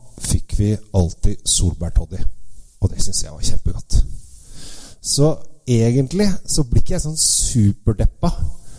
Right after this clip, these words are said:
hvis det er litt sånn saftprega <laughs> solbærvin. For da tenkte jeg, «Å ja, ja, men det er litt sånn solbærtoddy.» Og det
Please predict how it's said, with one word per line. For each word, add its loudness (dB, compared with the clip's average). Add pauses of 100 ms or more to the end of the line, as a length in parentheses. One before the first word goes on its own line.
(360)
hvis 0
det -2
er -4
litt -4
sånn 2
saftprega 4
<laughs> -2
solbærvin. 2 (520)
For -4
da 0
tenkte 4
jeg, 0
«Å -2
ja, -6 (260)
ja, -6
men 0
det 0
er -4
litt 0
sånn 0
solbærtoddy.» 0 (340)
Og -4
det 8